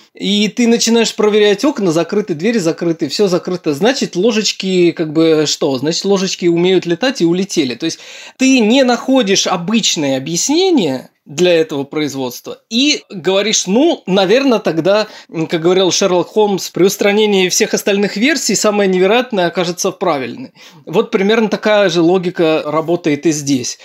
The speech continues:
Фосфин живёт в атмосфере, там, в среднем период жизни около шестнадцати минут. Это значит, он постоянно разрушается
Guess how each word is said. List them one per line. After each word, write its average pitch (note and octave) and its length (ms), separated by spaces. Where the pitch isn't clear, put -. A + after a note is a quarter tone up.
Фосфин C#4+ 540
живёт A3 640
в E3 220
атмосфере, F3+ 840
там, D#3 280
в - 20
среднем F3+ 480
период F3+ 280
жизни F#3 260
около E3+ 220
шестнадцати F#3+ 600
минут. E3 340
Это C#3 80
значит, F#3+ 400
он D#3 120
постоянно F#3 600
разрушается D#3+ 840